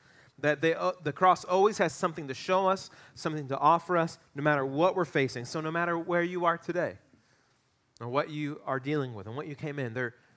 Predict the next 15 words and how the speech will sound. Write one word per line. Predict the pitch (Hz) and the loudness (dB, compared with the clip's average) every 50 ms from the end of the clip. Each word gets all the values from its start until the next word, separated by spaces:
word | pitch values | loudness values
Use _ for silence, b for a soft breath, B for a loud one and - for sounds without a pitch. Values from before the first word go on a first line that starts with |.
| b b b b _ _ _ - | b b b b _ _ _ -4
they're, | 147 143 147 - - | -2 -2 -2 -4 -6
what | 139 151 180 180 | -8 -8 -4 -4
we | 165 156 | -4 -4
just | 147 165 - - | -4 -8 -8 -6
sang | 190 180 175 156 | -6 -6 -6 -8
is | 135 - | -10 -10
so | - 160 | -10 -12
true. | 151 - 104 98 - - 120 _ _ _ _ _ _ _ _ _ _ _ _ _ _ _ | -10 -10 -14 -14 -14 -16 -20 _ _ _ _ _ _ _ _ _ _ _ _ _ _ _
All | 127 165 185 196 | 2 4 4 4
of | 202 190 | 4 2
the | 196 | 0
ground | 180 165 185 190 190 170 | 2 4 4 4 4 2
is | 147 135 | 0 -4
sinking | - - 165 151 151 156 151 | -4 -6 -6 -6 -8 -10 -10
sand, | - - 165 139 101 92 | -8 -8 -8 -8 -8 -10